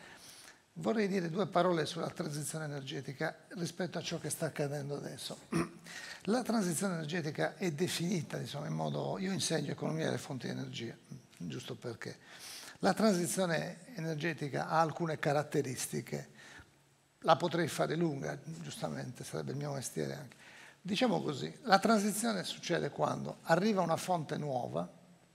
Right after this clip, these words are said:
o una fonte che c'è, viene per così dire riscoperta, fatemi dire, quando è iniziata la prima transizione, eh, dicevo la seconda transizione energetica, siamo nella seconda metà dell'Ottocento in Inghilterra,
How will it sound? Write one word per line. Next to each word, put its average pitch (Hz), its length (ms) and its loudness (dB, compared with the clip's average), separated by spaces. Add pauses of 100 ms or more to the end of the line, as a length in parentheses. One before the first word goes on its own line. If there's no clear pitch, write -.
(520)
o 175 120 2
una 175 160 6
fonte 185 460 4
che 156 160 -2
c'è, 202 420 2 (1300)
viene 160 400 2
per 147 180 -4
così 156 260 -2
dire 151 240 2
riscoperta, 143 920 4
fatemi 143 400 -2
dire, 131 260 -4
quando 156 480 -2
è - 80 -12
iniziata 151 460 2
la 147 160 8
prima 160 680 0
transizione, 139 800 -4
eh, 151 320 -6
dicevo 165 380 0
la 147 100 2
seconda - 640 -4 (440)
transizione 147 480 0
energetica, 147 800 -2 (400)
siamo 147 320 0
nella 139 160 2
seconda 156 300 0
metà 151 200 0
dell'Ottocento 143 560 -2
in 139 120 -4
Inghilterra, 151 520 2